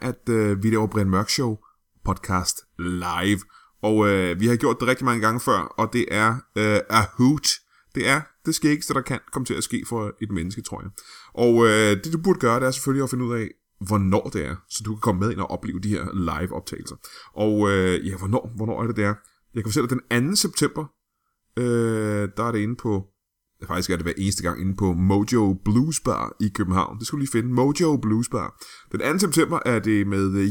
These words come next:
Jonas Schmidt. Ja, ham kender du godt, fordi det er ham, der er inde i Dolph. Han er gæst. Øh, impro, øh, skuespillernes mester Kasper Nielsen kommer. Og så er vores alletiders stand-up-kollega Mikkel Malmberg. Jonas Schmidt, Kasper Nielsen, Mikkel Malmberg. Brian Mørk Show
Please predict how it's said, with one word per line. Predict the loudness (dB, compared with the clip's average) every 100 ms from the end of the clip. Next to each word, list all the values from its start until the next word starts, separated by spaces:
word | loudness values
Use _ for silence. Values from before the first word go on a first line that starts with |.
| 4
Jonas | 4 4
Schmidt. | 4 4 4 2 -10 _ _ -6
Ja, | -4 -4
ham | -4 0
kender | 2 2
du |
godt, | 2 0 -2
fordi | -2
det | 0
er | 2
ham, | 2
der | 0
er |
inde | 0
i | 2
Dolph. | 0 0 -6 -18 -20 -20 _
Han | -4
er | -2
gæst. | 0 -2 -4 -10 -4
Øh, | -2 2
impro, | 2 2 2 -2 -2 -4
øh, | -2 0 0 0 -2 -4
skuespillernes | -6 -6 -6 -4 -2 -2 -2 -4
mester | -2 0 0 -2 -8 -10 _ _ _
Kasper | -2 0 2
Nielsen | 6 6 6 2
kommer. | 0 0 -2 -12 -20 _
Og | -4
så | -2
er | 0
vores | 0 0
alletiders | 0 0 -2 -2
stand-up-kollega | 0 -2 0 2 2 0 2
Mikkel | 4 4 4
Malmberg. | 2 2 2 -2 -4 -12 2
Jonas | 6 6 6
Schmidt, | 2 -2 -2
Kasper | -2 0
Nielsen, | -2 -2 -6 -2
Mikkel | 0 2
Malmberg. | 0 0 -2 -6 _ _ _ 0
Brian | 2
Mørk | 4 2
Show | 2 -4